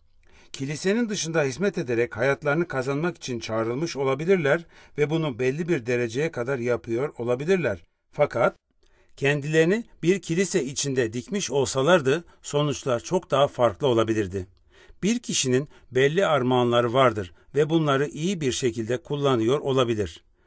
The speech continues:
Fakat tıpkı ağaç tohumu örneğinde olduğu gibi, Rabbin sizin için olan çağrısını bir kilisede dikilmedikçe tam olarak bilemezsiniz. Bu insanın değil,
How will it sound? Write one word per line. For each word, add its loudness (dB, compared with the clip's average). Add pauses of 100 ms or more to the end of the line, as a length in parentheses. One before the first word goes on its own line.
(300)
Fakat 0
tıpkı -2
ağaç 2
tohumu 0
örneğinde 0
olduğu 0
gibi, 0 (800)
Rabbin 2
sizin 0
için 0
olan 4
çağrısını 0 (300)
bir 0
kilisede -2
dikilmedikçe 0
tam 0
olarak 2
bilemezsiniz. 0 (420)
Bu -2
insanın 4
değil, 2